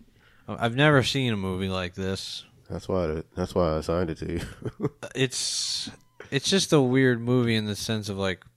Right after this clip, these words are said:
Speaker 1: it feels like a, like a noir film at times, and then, like, but, like, it's heavy on the drama, and, uh,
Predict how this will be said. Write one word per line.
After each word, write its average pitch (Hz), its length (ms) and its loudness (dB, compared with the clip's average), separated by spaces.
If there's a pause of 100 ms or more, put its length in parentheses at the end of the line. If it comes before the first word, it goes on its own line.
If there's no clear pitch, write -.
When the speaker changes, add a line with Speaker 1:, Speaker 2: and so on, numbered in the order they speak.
(800)
Speaker 1:
it 127 160 4
feels 127 560 2
like 107 140 2
a, 95 160 0 (1300)
like 104 120 -4
a 101 80 0
noir 98 600 4 (120)
film 131 560 -4 (1200)
at 110 160 -2
times, 127 640 0 (260)
and 107 180 -2
then, 107 200 0
like, 101 220 -2 (100)
but, 101 180 2
like, 98 220 -2 (1080)
it's - 220 -6
heavy 123 420 2
on 113 140 0
the 98 100 -4
drama, 101 560 0 (1500)
and, 113 280 2
uh, 110 320 2